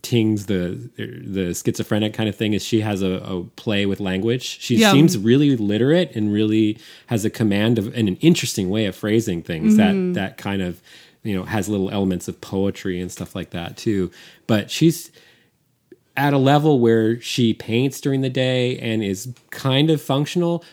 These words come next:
Speaker 1: but not in any place where she, you see where she could care for herself.
Speaker 2: Yeah.
Speaker 1: Like, absolutely just care for herself.
Speaker 2: You know, mostly because of the, you know, extreme reactions to things, but also, you know, um, she has episodes of psychosis where she hears voices and,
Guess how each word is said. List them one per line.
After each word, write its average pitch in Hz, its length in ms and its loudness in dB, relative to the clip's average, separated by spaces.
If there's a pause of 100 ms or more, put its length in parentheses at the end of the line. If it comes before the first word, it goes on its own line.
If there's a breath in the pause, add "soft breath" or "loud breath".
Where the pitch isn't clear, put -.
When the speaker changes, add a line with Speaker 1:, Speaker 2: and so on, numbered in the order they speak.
Speaker 1:
but 127 160 0
not 127 440 -2
in 117 140 -2
any 117 200 0
place 107 360 -4
where 110 80 -4
she, - 220 -14
you 120 380 -2
see 120 280 2
where 104 140 0
she - 160 -4
could 104 200 -4
care 101 220 -4
for - 140 -10
herself. 95 640 -8
Speaker 2:
Yeah. 226 220 4
Speaker 1:
Like, 92 200 -2
absolutely 98 480 -6
just - 160 -14
care 90 200 -8
for - 160 -16
herself. 101 640 -12 (260)
Speaker 2:
You 220 200 0
know, 185 160 0
mostly 208 680 -2
because 180 340 -2
of 170 160 -4
the, 160 420 -4
you 180 140 -2
know, 165 120 -2
extreme 180 300 -2
reactions 165 720 0
to 190 100 -8
things, 170 560 -4
but 202 220 -2
also, 175 640 -2
you 190 240 -4
know, 165 340 -4
um, 165 480 -4 (560)
she 220 180 -2
has 175 260 0
episodes 165 420 -4
of 156 100 -4
psychosis 160 600 -8
where 175 100 -6
she 165 160 -6
hears 156 280 -8
voices 156 500 -10
and, 151 260 -6